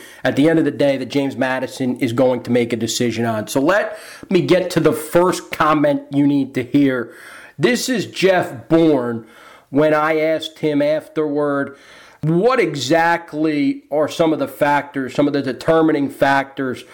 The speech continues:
when you evaluate a move to the F B S? And, and it's been one of his similar lines and takes at, at J M U for the last, <laughs> since I've been on the beat and probably longer.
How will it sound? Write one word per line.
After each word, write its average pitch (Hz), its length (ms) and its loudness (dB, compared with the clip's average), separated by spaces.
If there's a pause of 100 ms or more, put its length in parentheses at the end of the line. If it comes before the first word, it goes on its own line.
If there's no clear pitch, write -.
(300)
when 131 140 2
you 147 160 4
evaluate 139 720 -2
a 131 60 -2
move 135 580 -2
to - 80 -6
the 131 180 2
F 127 260 -4
B 120 200 0
S? 120 260 -2
And, 226 140 -2
and 320 220 0
it's 339 160 -4
been 320 260 0
one 247 180 2
of - 120 -6
his 190 220 -10
similar 175 640 -2 (640)
lines 160 520 2
and 127 240 -6
takes 160 560 0
at, 147 180 -2
at 135 160 -4
J 156 340 2
M 147 240 -2
U 147 540 0
for - 260 -2
the 139 100 4
last, 156 340 0
<laughs> 262 140 -4
since - 240 -2
I've 165 200 -4
been 170 160 2
on 170 140 0
the 147 80 -4
beat 156 320 -2
and 143 100 -6
probably 147 560 0
longer. 123 600 -4